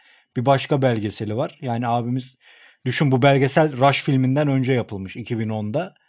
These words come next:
Hunt'ı da Rush filmini sevenler oradan hatırlarlar tabii ki. F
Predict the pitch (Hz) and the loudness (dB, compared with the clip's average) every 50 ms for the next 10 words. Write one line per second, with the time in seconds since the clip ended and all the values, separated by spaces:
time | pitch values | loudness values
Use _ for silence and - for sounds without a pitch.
0 | _ _ _ 117 - - 131 120 117 110 - 131 117 127 120 127 123 123 110 120 | _ _ _ -12 -6 -4 -2 -2 -2 -2 -2 0 0 2 0 0 -2 -6 -6 -4
1 | 123 113 - - - 120 110 113 113 113 113 120 123 - - 120 110 110 110 110 | -4 -4 -4 -4 -4 -4 -4 -4 -4 -6 -6 -8 -8 -6 -6 -4 -4 -4 -4 -6
2 | 110 110 107 - - 117 113 107 107 113 110 107 104 - - 104 107 110 110 107 | -6 -8 -8 -10 -8 -8 -8 -8 -8 -8 -8 -10 -12 -12 -12 -10 -8 -6 -6 -6
3 | 104 98 95 - - 98 90 92 92 - - 95 92 95 101 - - 117 104 | -8 -10 -10 -12 -14 -14 -14 -14 -16 -16 -16 -16 -16 -16 -18 -16 -14 -14 -14